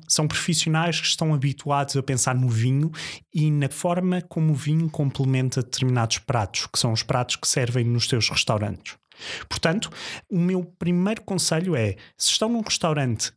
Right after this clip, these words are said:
em que há um escansão, o escansão conhece e provavelmente fez aquela carta de vinhos,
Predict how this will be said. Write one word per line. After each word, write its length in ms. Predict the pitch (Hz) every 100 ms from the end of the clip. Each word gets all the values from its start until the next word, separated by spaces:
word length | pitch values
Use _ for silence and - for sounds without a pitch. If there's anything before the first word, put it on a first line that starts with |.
| -
em 160 | 131 123
que 120 | 160
há 80 | 143
um 120 | 139
escansão, 760 | - - 127 113 113 131 180 - - _
o 60 | -
escansão 640 | - 156 143 - 170 196 -
conhece 640 | - 143 143 147 - - -
e 80 | 123
provavelmente 580 | 131 139 139 139 135 -
fez 320 | - 156 151
aquela 260 | 117 113
carta 300 | 110 110 -
de 100 | 104
vinhos, 440 | - 113 123 160